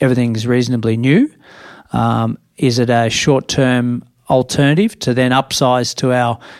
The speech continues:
our big family home with a backyard, or are we, do we want a townhouse for the rest of our life because we're not having kids, we don't have pets, et cetera, et cetera?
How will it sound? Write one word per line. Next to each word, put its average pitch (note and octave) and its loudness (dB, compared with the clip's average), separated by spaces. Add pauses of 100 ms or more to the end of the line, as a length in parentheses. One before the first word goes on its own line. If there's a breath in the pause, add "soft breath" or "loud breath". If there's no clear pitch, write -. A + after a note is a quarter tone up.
(100)
our B2+ 2
big B2+ 0
family C3 0
home C3+ 2
with B2+ 0
a B2 2
backyard, C#3+ 0
or D3 4
are C#3 2
we, C3+ 0
do B2+ -2
we C#3 4
want D3 2
a D3 0
townhouse C#3+ 0
for - -8
the C3+ -4
rest C#3 -4
of C3+ 0
our C3+ 0
life D#3 0
because C3 -2 (420 loud breath)
we're C3+ -2
not C#3 2
having C3 -2
kids, D3 -2
we A#2+ -6
don't C#3+ 0
have C3+ -4
pets, D3+ -2
et A#2 -12
cetera, B2 -4
et A2 -12
cetera? B2 -10